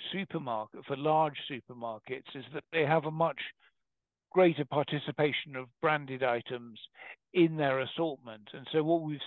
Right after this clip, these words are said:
seen is the branded suppliers have got into this where they've seen volume declines for eighteen months or two years, um, and they want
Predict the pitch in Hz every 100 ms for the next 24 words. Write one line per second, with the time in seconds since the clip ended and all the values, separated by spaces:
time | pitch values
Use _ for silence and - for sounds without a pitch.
0 | - 180 160 127 110 - - - - 156
1 | 143 135 120 - - 147 143 - 185 180
2 | 156 139 - 131 - 135 120 107 110 131
3 | - 160 143 143 131 - 131 131 123 -
4 | _ _ _ _ - 147 147 160 156 -
5 | 165 139 123 160 151 139 127 - 156 139
6 | 131 123 110 - - - _ 165 147 139
7 | - 143 131 135 135 - 127 117 - 143
8 | 135 135 127 127 120 - - - _ -
9 | 147 143 139 143 - - - 165 165 175
10 | 180 170 156 - _ _ _ _ - 151
11 | 170 160